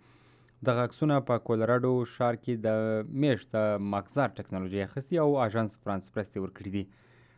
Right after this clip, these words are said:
په دغو عکسونو کې د ادلیب ولایت دی او ښکاري چې د زیتون په باغونو کې لوی اورونه لګېدلي دي. داسې ښکاري چې دغه اورونه په دغه سیمه کې د یاغیانو په مرکزونو د سختو هوایي بمبارۍ وروسته لګېدلي دي.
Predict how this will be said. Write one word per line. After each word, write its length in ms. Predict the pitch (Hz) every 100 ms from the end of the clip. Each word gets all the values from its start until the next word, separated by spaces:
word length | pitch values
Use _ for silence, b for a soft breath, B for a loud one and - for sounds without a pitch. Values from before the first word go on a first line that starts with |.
| -
په 140 | 135
دغو 160 | 147 147
عکسونو 320 | - 170 151
کې 160 | - 156 131
د 120 | 120 113
ادلیب 320 | 107 123 117
ولایت 280 | 113 113 - - 123
دی 100 | 123 127 - 107
او 120 | 104 101 98
ښکاري 340 | - 127 127 123
چې 80 | 120 104 107
د 160 | 104 98 104
زیتون 360 | 104 151 135 107
په 80 | 101
باغونو 320 | 98 113 110
کې 80 | - 104
لوی 180 | 127 107
اورونه 320 | 95 104 98 87
لګېدلي 340 | 85 95 98 104
دي. 60 | 98 b b b b b
داسې 160 | 139 139 -
ښکاري 220 | 147 139
چې 60 | 123 127
دغه 80 | 120
اورونه 260 | 123 131 120
په 60 | 117
دغه 160 | 110 -
سیمه 160 | 127 120
کې 80 | 107
د 20 | 104 101
یاغیانو 440 | 101 113 117 110
په 120 | 107 98
مرکزونو 460 | - 101 120 127 b b b b - 104
د 200 | 107 104 -
سختو 380 | 139 127 - 104
هوایي 300 | 98 101 107 101
بمبارۍ 420 | 101 98 101 110 101
وروسته 360 | 98 107 -
لګېدلي 340 | 82 87 87 92
دي. 80 | 95